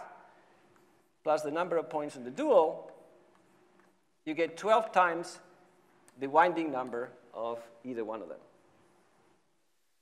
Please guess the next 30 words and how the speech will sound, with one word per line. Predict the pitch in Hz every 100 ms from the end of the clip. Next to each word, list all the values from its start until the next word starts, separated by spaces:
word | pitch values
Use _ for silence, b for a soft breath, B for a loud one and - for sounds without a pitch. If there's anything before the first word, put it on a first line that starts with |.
| _
So | -
by | 120 131
the | 147
winding | 233 247 190
number, | 180 160 151
I |
mean | 147 156 156
how | 139 151
many | 151 147
times | 143 147 139 131
it | 127
goes | 131 123
around, | 120 196 208 160 190 - - - - _ _ _ _ _ _ _ _ _ _ _ _ _ _ _ _ _ _ _ _ _
which | 127 127
could | - 143
be, | 123 117 110 - -
um, | 107 101 98 95 - - - _ _ _ _ _ -
any, | 104 104 95 71 - - - - _ _ _ _
any | 110 107 120
integer. | 120 110 82
We, | 98 101
we're | - 107
moving | 110 123 113 107
always | 110 107 -
counterclockwise. | 104 95 107 147 - 87 135 - - - _ _ _ _ _ _ _ b b b -
So | 170
what | 185 185
this | 247 190
amounts | 190 226 294 - -
to | 180 165 240